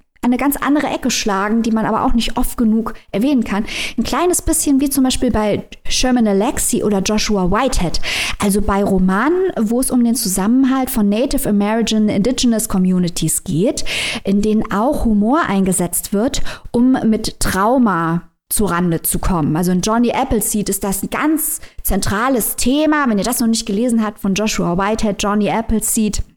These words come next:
über, ähm, Native Americans in Kanada,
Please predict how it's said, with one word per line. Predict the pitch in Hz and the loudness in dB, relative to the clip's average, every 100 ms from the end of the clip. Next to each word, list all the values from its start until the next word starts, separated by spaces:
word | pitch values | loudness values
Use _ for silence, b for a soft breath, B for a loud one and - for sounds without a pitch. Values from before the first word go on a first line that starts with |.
| _ _ - | _ _ 0
über, | 233 208 202 202 - | 2 2 2 0 0
ähm, | 190 190 190 196 - | 0 0 -2 -4 -2
Native | 202 233 233 202 | 0 2 2 0
Americans | 208 214 233 214 220 | 0 0 0 0 0
in | 202 185 190 | 0 0 2
Kanada, | 208 226 233 220 214 214 | 0 2 0 0 0 -2